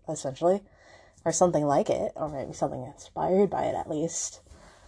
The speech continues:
There was, like, a lot of conversation while a whole bunch of shit was happening in the background. Like, a whole other scenario was going on, and I'm just like, like,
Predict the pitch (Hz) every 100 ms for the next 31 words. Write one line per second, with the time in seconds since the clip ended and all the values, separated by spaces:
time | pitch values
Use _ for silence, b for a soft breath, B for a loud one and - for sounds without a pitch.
0 | B B 180 185 190 175 - 170 156 170
1 | 226 - 214 214 - 151 - 123 175 -
2 | _ b b b b b _ - 180 180
3 | 180 196 185 220 226 220 214 196 180 -
4 | 185 - 151 151 151 156 151 156 151 147
5 | - 131 85 160 _ - 151 - - -
6 | 247 262 262 247 247 240 202 185 180 175
7 | 180 170 170 165 165 170 165 175 175 b
8 | b b b b b b _ _ - 180
9 | 175